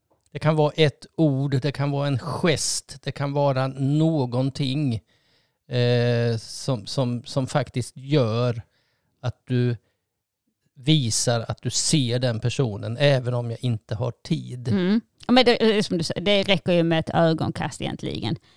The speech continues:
Speaker 2: Eh,
Speaker 1: Det
Speaker 2: eller,
Speaker 1: finns många olika
Speaker 2: mm, eller,
Speaker 1: sätt
Speaker 2: ja.
Speaker 1: att göra på det. Ja.
Speaker 2: Mm, ja, men det är ju, det är precis som, det är inte, det är inte mycket egentligen.
Speaker 1: Nej.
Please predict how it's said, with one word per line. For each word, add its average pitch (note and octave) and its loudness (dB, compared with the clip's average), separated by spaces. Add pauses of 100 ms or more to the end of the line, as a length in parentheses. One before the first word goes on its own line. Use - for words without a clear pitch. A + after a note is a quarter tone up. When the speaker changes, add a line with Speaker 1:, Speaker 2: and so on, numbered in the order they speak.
(300)
Speaker 2:
Eh, G3 2
Speaker 1:
Det F3+ 4
Speaker 2:
eller, F3+ 4
Speaker 1:
finns F3+ 4
många D#3+ 4
olika G3 4
Speaker 2:
mm, F3+ 4
eller, D#3+ 2
Speaker 1:
sätt F#3+ 2
Speaker 2:
ja. F#3+ 6
Speaker 1:
att - 0
göra B2 0
på A#2 -6
det. A#2+ -8
Ja. C3 -2
Speaker 2:
Mm, G#3+ -2
ja, C#4+ 8
men C#4 6
det C4+ 8
är B3+ 10
ju, A#3+ 8
det A3+ 4
är A#3 8
precis A3 2
som, G3+ 0
det A3 2
är G#3 4
inte, G#3+ 2
det G#3 2
är G#3 4
inte G3+ 2
mycket F3+ 4
egentligen. D3+ -2
Speaker 1:
Nej. C3+ -8